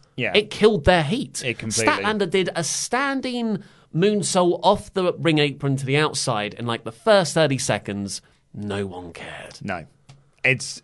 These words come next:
Speaker 1: uh, and
Speaker 2: And it
Speaker 1: this,
Speaker 2: was a bad match.
Speaker 1: this is a boring match, to be honest with you. This was really, really boring. It was plodding.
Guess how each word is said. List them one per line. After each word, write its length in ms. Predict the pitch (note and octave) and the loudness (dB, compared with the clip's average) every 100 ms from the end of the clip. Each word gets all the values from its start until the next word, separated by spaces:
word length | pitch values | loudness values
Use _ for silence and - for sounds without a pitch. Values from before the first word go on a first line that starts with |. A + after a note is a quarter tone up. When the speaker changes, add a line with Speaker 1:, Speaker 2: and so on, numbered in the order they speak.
| - | -10
Speaker 1:
uh, 40 | - - | -8 -6
and 320 | - - - - | -6 -6 -8 0
Speaker 2:
And 120 | C3+ | 4
it 20 | |
Speaker 1:
this, 60 | D#3 | 6
Speaker 2:
was 100 | E3 | 6
a 40 | |
bad 220 | F#3 F#3 F3 | 4 2 2
match. 280 | A#3 - - | -2 -4 -4
Speaker 1:
this 140 | C#3 | -2
is 80 | A2+ | -2
a 60 | G2 | -4
boring 580 | - - B2 G#2+ F#2+ | -2 2 4 4 0
match, 380 | F#2 G2 F#2 - | -4 -6 -6 -10
to 80 | - | -10
be 80 | F#2+ | -8
honest 240 | F#2 F2 | -8 -8
with 100 | E2+ | -8
you. 60 | F#2 | -8
This 120 | G#2+ | -8
was 180 | F2+ D#2+ | -10 -12
really, 640 | D#2 E2+ G2+ A2+ G#2+ F#2 E2+ | -14 -10 0 4 4 4 -4
really 500 | E2+ F2+ G2+ F#2 E2 | -8 -4 -2 -2 -6
boring. 460 | D#2+ F#2 F2+ E2+ G2 | -6 -4 -4 -6 -8
It 100 | G2 | -10
was 100 | - | -14
plodding. 920 | - - - B2 B2 C3+ C3+ B2+ B2+ | -20 -20 -12 -4 2 2 2 -2 -4